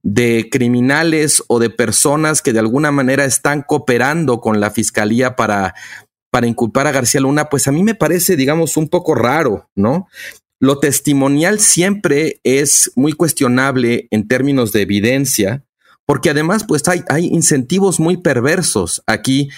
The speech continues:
para que los propios criminales busquen reducir su condena, incluso salir libres si cooperan con la fiscalía, y pues en ese sentido pueden decir,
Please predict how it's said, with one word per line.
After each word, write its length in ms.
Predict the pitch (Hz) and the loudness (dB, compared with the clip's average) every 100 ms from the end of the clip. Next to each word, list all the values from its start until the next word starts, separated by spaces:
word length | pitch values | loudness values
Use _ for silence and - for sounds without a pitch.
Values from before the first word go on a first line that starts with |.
| - - - | -18 -10 -2
para 200 | 135 127 | -2 0
que 100 | 135 | 0
los 220 | 123 - | 0 0
propios 360 | 151 170 175 | -2 0 -2
criminales 680 | - 135 127 131 151 151 113 | 0 0 2 2 2 0 0
busquen 720 | 110 139 196 - 165 147 147 - - - | 0 0 2 0 0 0 -2 -6 -12 -2
reducir 600 | 127 117 117 - 180 196 | 0 2 2 2 2 2
su 200 | - 156 | 0 0
condena, 840 | - 117 117 147 143 139 139 131 - - - - | 0 0 2 2 2 2 0 -4 -8 -20 -12 -2
incluso 480 | 131 123 147 139 165 | 0 2 2 2 2
salir 320 | 147 135 143 | 2 2 2
libres 280 | 151 160 139 | 2 0 0
si 200 | 147 117 | 0 0
cooperan 680 | 127 123 170 214 135 113 - _ | -2 0 0 0 0 -2 -6 _
con 200 | 135 123 | 0 2
la 100 | 113 | 0
fiscalía, 800 | - 120 - 117 113 117 131 156 | 0 0 0 0 2 2 2 0
y 120 | - | -2
pues 160 | 123 135 | -2 0
en 100 | 147 | 2
ese 120 | 190 | 2
sentido 420 | 185 147 170 175 | 0 0 0 0
pueden 260 | 160 180 185 | 0 2 0
decir, 440 | 147 - 156 165 | 0 0 0 0